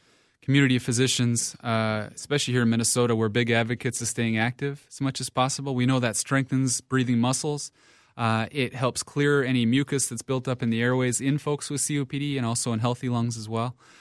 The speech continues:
Uh, and has lots of benefits for the heart, uh, and the mood as well. Um, so,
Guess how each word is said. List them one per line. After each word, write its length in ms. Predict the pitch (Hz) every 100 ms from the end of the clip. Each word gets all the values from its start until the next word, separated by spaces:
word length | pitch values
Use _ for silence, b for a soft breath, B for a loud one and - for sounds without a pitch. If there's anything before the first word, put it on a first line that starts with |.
| B -
Uh, 140 | 117
and 80 | 117
has 180 | 127 127
lots 200 | 131 -
of 100 | 113
benefits 420 | 123 123 120 -
for 120 | -
the 120 | 107
heart, 320 | 107 120 117 - _ -
uh, 280 | 113 107 -
and 260 | 139 135
the 60 | 113
mood 240 | 135 143
as 140 | 113 117
well. 320 | 120 110 117 -
Um, 340 | 117 110 104 104 b b b b
so, 540 | - - 127 117 117